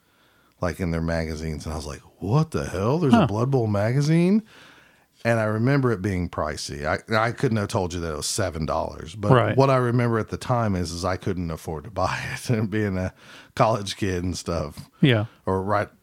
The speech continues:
Speaker 1: right after college, you know, like, "Oh, seven bucks for a magazine on something I don't even play," you know?
Speaker 2: No, I mean, it's logical, yeah.
Speaker 1: <laughs> And here it is, as a forty-four-year-old adult, I'm like, "Twelve fifty, that's a good idea. <laughs> That's great for a magazine." <laughs>
Speaker 2: Yeah,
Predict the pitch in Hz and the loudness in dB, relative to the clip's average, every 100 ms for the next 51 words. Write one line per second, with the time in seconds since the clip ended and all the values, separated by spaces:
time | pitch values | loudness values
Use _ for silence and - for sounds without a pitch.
0 | _ 110 104 101 90 87 90 - 87 85 | _ 0 0 2 -2 -4 -4 0 0 -2
1 | 82 87 78 82 76 71 - 90 95 - | -4 -6 -4 -4 -6 -8 -8 -6 -6 -10
2 | - - - 127 101 87 113 - 87 80 | -16 -10 -6 -4 -2 -2 -4 -4 -4 -2
3 | 92 117 110 120 120 87 156 90 87 98 | 4 6 6 6 6 4 4 4 4 2
4 | 104 87 107 107 117 139 - 131 123 113 | 2 0 0 0 2 0 2 2 4 4
5 | 160 226 147 147 147 113 135 143 131 151 | 6 6 6 4 4 4 4 6 6 6
6 | 175 131 - 127 151 139 135 127 123 - | 4 2 2 4 6 6 4 4 2 0
7 | 104 - 120 113 117 78 - - - 151 | -2 0 0 2 0 -2 -10 -2 2 4
8 | 135 139 120 113 113 107 - - 110 120 | 4 4 4 4 2 0 -2 -2 2 4
9 | 120 107 104 101 90 - _ _ 120 208 | 2 2 0 0 -2 -4 _ _ 2 2
10 | 226 320 277 131 156 262 165 175 240 285 | 4 2 4 4 4 4 4 6 6 6
11 | 240 - 170 180 - 202 311 - 165 139 | 4 0 4 2 4 2 2 2 2 2
12 | 147 127 123 113 113 117 - 113 - - | 2 0 0 0 2 0 0 -2 -4 -16
13 | - - - - | -18 -18 -18 -4